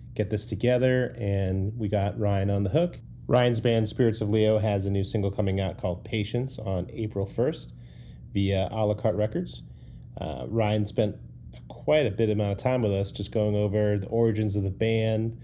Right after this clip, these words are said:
um, how he came up in his local scene, and just being in a band in twenty twenty-two, uh, in these post-covid times.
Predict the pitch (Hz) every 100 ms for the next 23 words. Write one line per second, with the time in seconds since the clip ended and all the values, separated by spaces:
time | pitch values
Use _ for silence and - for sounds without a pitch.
0 | - - - - 95 90 87 60 69 71
1 | 50 - - - - - - - - -
2 | - 107 104 - 104 104 101 98 90 101
3 | 92 98 - - 113 107 104 104 107 -
4 | - - - - 101 98 98 95 92 -
5 | - 101 - 107 104 101 101 90 104 113
6 | 104 95 92 110 104 101 113 107 101 127
7 | 131 101 95 - - 95 92 92 101 95
8 | - - 113 107 - 113 104 101 110 101
9 | 104 117 -